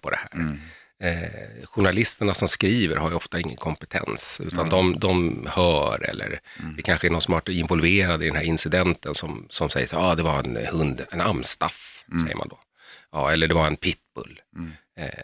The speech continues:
Speaker 1: men det visar sig liksom när man, när man gräver lite i det. Och det är inte det som är intressant liksom, när man skriver en sån här artikel heller, eller
Speaker 2: Ja, just det,
Speaker 1: en,
Speaker 2: man vill
Speaker 1: kommer med en sån här
Speaker 2: sälja.
Speaker 1: nyhet, så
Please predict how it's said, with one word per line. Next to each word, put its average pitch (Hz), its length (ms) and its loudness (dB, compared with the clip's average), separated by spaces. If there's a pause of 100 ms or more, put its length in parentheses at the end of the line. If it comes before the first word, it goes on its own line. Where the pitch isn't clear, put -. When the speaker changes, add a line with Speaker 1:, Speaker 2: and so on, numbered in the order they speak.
Speaker 1:
men 95 140 2
det 95 60 6
visar 82 320 4
sig 78 140 2
liksom 71 260 0
när 73 80 2
man, 73 240 0
när 76 120 -4
man 71 120 0
gräver 87 400 4
lite - 260 -6
i - 160 -10
det. - 200 -12
Och 85 80 -10
det 90 80 2
är 95 40 6
inte 92 160 2
det 95 220 6
som 95 160 2
är 90 40 4
intressant 85 640 2
liksom, 78 260 -4
när 76 60 0
man 76 120 -2
skriver 73 340 -2
en 73 80 0
sån 71 140 -4
här 76 140 2
artikel 80 460 -2
heller, 87 340 4
eller - 220 -2
Speaker 2:
Ja, 87 80 4
just 85 140 4
det, - 40 0
Speaker 1:
en, - 40 0
Speaker 2:
man 82 100 4
vill 90 80 6
Speaker 1:
kommer 90 140 4
med 92 80 6
en 87 60 4
sån 90 100 2
här 82 60 4
Speaker 2:
sälja. 87 160 6
Speaker 1:
nyhet, 80 480 4
så 82 140 0